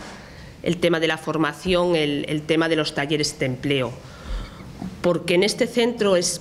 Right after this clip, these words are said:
pionero, se dan dos factores, se juntan dos cualidades, tiene una doble vertiente. Por un lado, la vertiente ocupacional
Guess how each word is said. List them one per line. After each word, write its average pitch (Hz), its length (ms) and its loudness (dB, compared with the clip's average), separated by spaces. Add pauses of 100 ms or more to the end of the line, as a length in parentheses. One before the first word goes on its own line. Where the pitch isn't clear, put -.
(160)
pionero, 180 540 4 (180)
se - 340 2
dan 180 300 2
dos 170 220 0
factores, 151 800 0 (420)
se - 180 -2
juntan 190 880 4 (380)
dos 185 180 2
cualidades, 170 640 0
tiene 196 200 4
una 196 180 4
doble 165 240 2
vertiente. 156 680 0 (600)
Por 175 120 4
un 190 80 6
lado, 196 200 4
la 175 100 2
vertiente 180 500 0
ocupacional 185 640 0